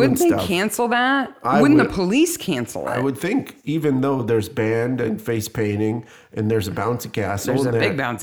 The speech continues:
Speaker 2: there's
Speaker 1: castle.
Speaker 2: ice cream, it's, and, and there's a teapot.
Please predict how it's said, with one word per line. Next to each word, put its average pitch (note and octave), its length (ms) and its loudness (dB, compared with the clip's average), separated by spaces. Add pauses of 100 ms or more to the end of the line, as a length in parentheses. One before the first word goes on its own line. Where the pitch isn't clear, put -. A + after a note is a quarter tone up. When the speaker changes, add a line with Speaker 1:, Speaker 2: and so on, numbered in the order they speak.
Speaker 2:
there's A#2 300 -2
Speaker 1:
castle. G#2+ 200 -2
Speaker 2:
ice G#2+ 240 -4
cream, G2+ 540 -4
it's, - 260 -12 (100)
and, G2+ 280 -4 (100)
and A2 260 -2
there's G#2+ 200 -2
a A2+ 80 -6
teapot. - 600 -8